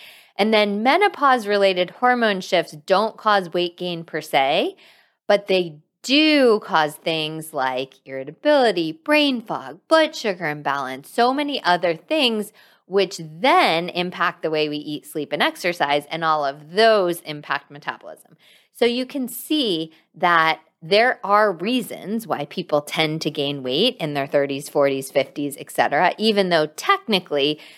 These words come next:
metabolism isn't falling off a cliff the way that we thought it was.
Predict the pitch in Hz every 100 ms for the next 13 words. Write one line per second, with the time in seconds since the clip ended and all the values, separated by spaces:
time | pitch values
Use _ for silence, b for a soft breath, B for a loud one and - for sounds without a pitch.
0 | B - 160 170 165 156 151 151 143 156
1 | 151 147 - 147 143 143 143 135 - 135
2 | - 135 127 - 147 143 131 131 131 -
3 | 135 - 139 131 - 127 131 143 - 143
4 | - -